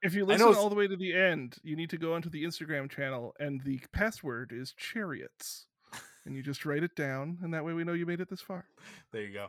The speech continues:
Speaker 2: I, I, yeah, I, there's, there's a few sickos that I know that, that, that are listening all the way to the end, no matter what. I, but I, yeah, thank you for listening to this. It's actually a pretty long episode.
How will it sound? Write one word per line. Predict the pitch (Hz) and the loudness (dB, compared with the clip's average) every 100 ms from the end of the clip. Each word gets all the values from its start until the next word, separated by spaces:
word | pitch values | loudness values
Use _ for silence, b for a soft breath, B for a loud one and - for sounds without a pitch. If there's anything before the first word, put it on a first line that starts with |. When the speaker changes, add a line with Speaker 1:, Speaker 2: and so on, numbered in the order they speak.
| - B B B B | -12 B B B B
Speaker 2:
I, | 127 123 120 120 120 117 117 135 117 | 0 2 4 4 2 0 -2 -6 -2
I, | 117 113 110 107 | 0 0 -2 -4
yeah, | 113 104 95 123 113 | -2 -2 -4 -14 -10
I, | 107 104 101 98 101 127 117 | -8 -6 -10 -14 -18 -20 -16
there's, | 123 123 - 135 | -12 -12 -12 -10
there's | 131 156 | -6 -4
a | 131 | -6
few | - 110 | -8 -8
sickos | - 104 95 90 | -6 -8 -8 -10
that | 101 | -12
I | 90 | -12
know | 87 85 | -14 -14
that, | 90 90 | -16 -14
that, | 95 92 90 | -12 -12 -12
that | 90 | -12
are | 87 | -12
listening | 90 - 101 90 | -14 -14 -14 -14
all | 87 | -14
the | 90 | -12
way | 87 | -12
to | 87 | -12
the | 87 | -16
end, | 85 | -16
no | 87 | -16
matter | 90 82 82 | -18 -18 -18
what. | 82 82 _ b b b 107 | -18 -20 _ b b b -8
I, | 101 98 95 95 95 95 95 120 - | -4 -2 -2 -4 -6 -10 -16 -20 -10
but | 123 110 - 123 | -4 -4 -4 -4
I, | 104 101 98 98 98 _ _ 160 | -2 -2 -4 -8 -12 _ _ -12
yeah, | 120 87 - | -10 -8 -4
thank | 120 120 | -4 -4
you | 120 | -4
for | 147 | -2
listening | 120 110 117 107 | -2 -2 -6 -6
to | 101 | -6
this. | 107 - | -8 -8
It's | 117 120 | -12 -6
actually | 139 160 135 | -8 -6 -12
a | 110 | -12
pretty | 123 113 | -12 -12
long | 113 117 | -12 -12
episode. | 127 - 85 | -14 -14 -18